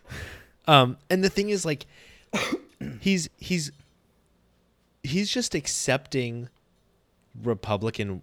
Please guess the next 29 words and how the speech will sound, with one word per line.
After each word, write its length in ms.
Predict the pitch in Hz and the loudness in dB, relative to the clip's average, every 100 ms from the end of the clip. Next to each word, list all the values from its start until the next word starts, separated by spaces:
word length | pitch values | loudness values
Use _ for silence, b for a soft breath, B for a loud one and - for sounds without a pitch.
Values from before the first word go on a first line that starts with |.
| - | -10
right-wing 440 | 90 101 78 104 98 | -6 -6 -4 -6 -6
talking 380 | - 87 123 | -8 -8 -8
points 360 | 117 147 151 - - | -10 -8 -8 -8 -6
and, 240 | 135 123 | -4 -2
like, 200 | 127 117 | -2 -2
literally 540 | 107 151 196 190 165 | 2 6 8 8 6
slandering 920 | 147 - - 107 117 139 139 123 113 | 2 0 -2 0 0 2 2 0 0
Democrats 800 | 110 110 107 - 92 90 - - - _ | -2 0 0 0 0 0 -6 -14 -18 _
who 100 | 110 | -4
have 140 | 95 | -2
written 200 | 104 104 | -4 -6
this 140 | 101 95 | -8 -10
bill 220 | 82 78 | -10 -10
for 120 | - | -6
no 140 | 98 | -4
reason. 380 | 92 90 78 - _ b b | -2 -4 -6 -12 _ b b
He 140 | - 135 | -4 0
said 240 | - 143 | 2 2
in 120 | 131 | 0
his 140 | 127 110 | -2 -2
op-ed, 380 | 101 95 82 | -2 -4 -6
quote, 260 | - 98 90 B B - | -2 -2 -2 B B -10
"Today's 400 | 117 135 185 190 | 2 6 6 6
debate 420 | 160 127 110 - | 2 2 2 -2
about 240 | 101 92 - | -6 -6 -4
how 240 | - 120 | 2 4
to 80 | 143 | 4
protect 400 | 139 - 123 - | 0 0 0 0
our 180 | 98 | -2